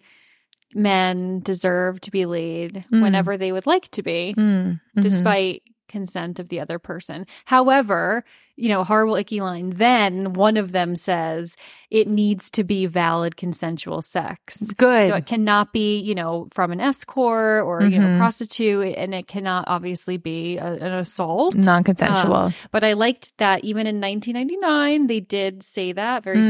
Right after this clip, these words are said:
Speaker 1: specifically.
Speaker 2: That's pretty, I think
Speaker 1: However,
Speaker 2: that's pretty big.
Speaker 1: you know, there was some manipulation we see
Speaker 2: Mm.
Speaker 1: throughout the show of trying to get laid or
Speaker 2: Mm-hmm.
Speaker 1: have sex. So
Speaker 2: Mm-hmm.
Speaker 1: anyway, one of the many,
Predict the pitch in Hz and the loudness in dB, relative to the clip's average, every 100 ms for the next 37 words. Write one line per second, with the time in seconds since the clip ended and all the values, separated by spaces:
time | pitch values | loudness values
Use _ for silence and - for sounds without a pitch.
0 | 214 196 190 185 185 294 349 381 - - | 4 4 2 0 0 0 0 -2 0 0
1 | 427 - 508 523 466 294 285 - 392 262 | 2 2 2 4 4 4 2 4 2 2
2 | 302 269 233 208 180 - 247 220 185 208 | 2 4 4 4 2 -4 -2 0 0 -2
3 | 208 226 220 233 202 202 196 208 202 196 | -2 -4 -4 -4 -4 -4 -6 -4 -4 -4
4 | 196 185 180 185 196 185 190 208 233 254 | -4 -4 -4 -4 -6 -6 -6 -4 0 4
5 | 202 202 185 180 175 175 180 226 226 247 | 4 4 4 4 4 4 2 2 0 -2
6 | - 262 247 247 254 208 185 202 180 180 | -4 2 2 4 2 0 -4 -6 -6 -8
7 | 185 180 - - 185 - - 185 190 202 | -10 -12 -12 -12 -16 -14 -14 -14 -6 0
8 | 233 233 208 233 185 175 - - 196 - | 2 4 4 4 2 -4 -8 -8 -10 -14
9 | - - 151 208 170 185 202 180 175 165 | -4 -2 2 2 2 0 -2 -4 -4 -4
10 | 175 - _ _ _ _ _ _ - 233 | -8 -14 _ _ _ _ _ _ -6 0
11 | 247 214 226 214 196 196 196 196 | 0 0 -2 -2 -4 -8 -10 -14